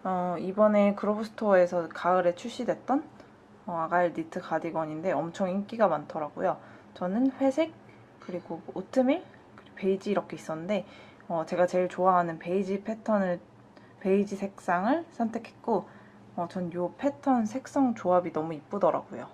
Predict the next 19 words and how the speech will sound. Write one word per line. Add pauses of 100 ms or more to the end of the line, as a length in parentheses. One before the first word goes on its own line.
(960)
이게
메이비
베이비라는
쇼핑몰에서도
비슷한
가디건이
있는데 (360)
그거는
어깨선이
요렇게
내려와서
좀
어깨가 (220)
넓어
보일까봐
저는
이
가디건을
선택했습니다.